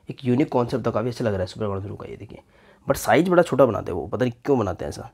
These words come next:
जैसे इसका जो नागालैंड का स्टैंडी है छोटा सा दिखेगा, लेकिन आप दोनों कंपेयर करोगे तो काफ़ी बड़ा है। ये देखिए इस साइज़ में। ऐसे ही आप एमडीएफ़ के मैं आपको ये जो स्टिकर्स हैं इसमें बड़ा इशू है, बताइए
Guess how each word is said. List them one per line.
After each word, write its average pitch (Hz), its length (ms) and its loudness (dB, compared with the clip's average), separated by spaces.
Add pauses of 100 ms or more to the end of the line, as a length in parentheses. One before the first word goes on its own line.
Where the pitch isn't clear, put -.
जैसे 120 120 -6
इसका 123 260 -2
जो 120 140 2
नागालैंड 117 320 4
का 135 100 2
स्टैंडी 131 280 0
है 143 120 4
छोटा 135 260 -4
सा 143 120 -4
दिखेगा, 120 240 0
लेकिन 135 180 2
आप 127 60 0
दोनों 120 220 -4
कंपेयर 127 300 -2
करोगे 123 140 0
तो 131 60 -2
काफ़ी 117 220 -4
बड़ा 107 180 -2
है। 104 100 -2
ये 101 60 -4
देखिए 107 200 -8
इस - 240 -12
साइज़ - 160 -16
में। - 120 -10 (640)
ऐसे 117 200 2
ही 151 60 10
आप 151 180 6
एमडीएफ़ 131 340 2
के 147 80 -2
मैं 147 100 2
आपको 139 340 -2
ये 123 120 0
जो 127 120 0
स्टिकर्स 147 480 -2
हैं 147 220 -10 (480)
इसमें 160 200 2
बड़ा 160 120 6
इशू 151 300 2
है, 107 60 2
बताइए - 400 -6